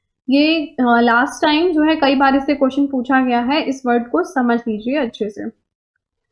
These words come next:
तो ट्रांजैक्शनल एक मॉडल है कम्युनिकेशन का। तो transaction model of communication जो कि डिस्क्राइब करता है कम्युनिकेशन को as a process in which communicators general social reliabil-, rela-,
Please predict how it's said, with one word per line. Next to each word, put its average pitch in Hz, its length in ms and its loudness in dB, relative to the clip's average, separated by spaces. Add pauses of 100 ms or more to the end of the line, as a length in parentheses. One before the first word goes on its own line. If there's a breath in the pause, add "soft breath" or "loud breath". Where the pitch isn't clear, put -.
(140)
तो 311 60 -2
ट्रांजैक्शनल 320 720 2
एक 403 320 -2
मॉडल 240 460 4
है 294 180 2
कम्युनिकेशन 247 800 0
का। 220 560 -2
तो 262 40 -6
transaction 294 720 2
model 277 280 2
of 320 100 2 (120)
communication 277 760 0
जो 277 120 -2
कि 294 120 -4
डिस्क्राइब 254 720 0
करता 311 260 2
है 302 180 0
कम्युनिकेशन 269 800 0
को 320 160 0
as 277 140 0
a 311 140 0
process 247 680 0 (640 soft breath)
in 330 120 4
which 311 320 2 (260)
communicators 302 840 2 (200)
general 277 280 4
social 311 640 0
reliabil-, 240 680 2 (240)
rela-, 254 380 0